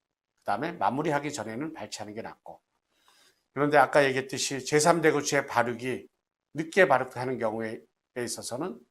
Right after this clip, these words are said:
치료 후에 발치를 하는 것이 좋게 되겠습니다. 이때 그래서 하악 제삼 대구치의 측은의 발육 상태를 평가를 하셔야 되겠죠. 이에 반해 소구치 발치 증리에 있어서는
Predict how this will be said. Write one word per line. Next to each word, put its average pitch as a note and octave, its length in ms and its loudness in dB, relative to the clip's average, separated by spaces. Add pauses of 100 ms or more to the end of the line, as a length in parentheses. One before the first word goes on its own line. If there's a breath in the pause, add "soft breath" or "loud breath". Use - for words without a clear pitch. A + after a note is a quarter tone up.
(600)
치료 F#3+ 240 0
후에 D3+ 320 2
발치를 G#2+ 360 -6
하는 A2 160 -6
것이 G#2 240 -10
좋게 D3 280 -8
되겠습니다. A2 680 -10 (840)
이때 C#3+ 340 2
그래서 B2+ 360 0
하악 D3+ 320 4
제삼 C3 360 0
대구치의 A#2 680 -6 (460)
측은의 D#3+ 640 0
발육 A#2 260 -4
상태를 A2+ 480 -10
평가를 A#2+ 380 -10
하셔야 B2 240 -8
되겠죠. E2+ 480 -18 (1000)
이에 D#3+ 200 6
반해 B2+ 480 6
소구치 F3 540 0
발치 C3+ 360 2
증리에 A#2+ 340 -4
있어서는 A#2 580 -8